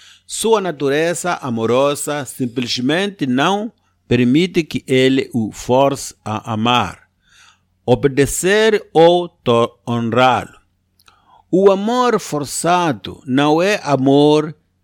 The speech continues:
e não pode satisfazer o desejo de seu coração. Ficamos felizes quando amados incondicionalmente e, portanto, nosso Deus e Pai querem ser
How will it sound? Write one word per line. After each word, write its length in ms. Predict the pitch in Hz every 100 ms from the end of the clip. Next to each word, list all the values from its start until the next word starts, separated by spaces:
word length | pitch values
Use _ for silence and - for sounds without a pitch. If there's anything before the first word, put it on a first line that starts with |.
| _ _ _ _
e 200 | - 160
não 360 | 151 170 214 233
pode 640 | - 180 196 196 196 -
satisfazer 880 | - 175 170 - 151 139 160 165 170 165
o 100 | 117
desejo 560 | 127 120 - 160 151
de 180 | 147 107
seu 320 | - 127 127
coração. 680 | 120 139 156 160 - 165 - _ _ _ _ _ _ _ _ -
Ficamos 600 | - 175 - 233 302 269
felizes 580 | - 160 175 196 208 185
quando 480 | - 151 143 120 -
amados 760 | 131 120 143 190 208 196 214 -
incondicionalmente 1600 | 156 123 - 139 127 110 - 127 120 117 131 175 190 185 - - _
e, 300 | 208 233 247 _ _
portanto, 840 | - 120 - 147 165 170 185 185 143
nosso 340 | 185 240 -
Deus 480 | 156 147 160 160 - -
e 80 |
Pai 500 | 101 - 160 170 170 165 - - _ _
querem 420 | 220 233 220 180
ser 400 | - 170 170 156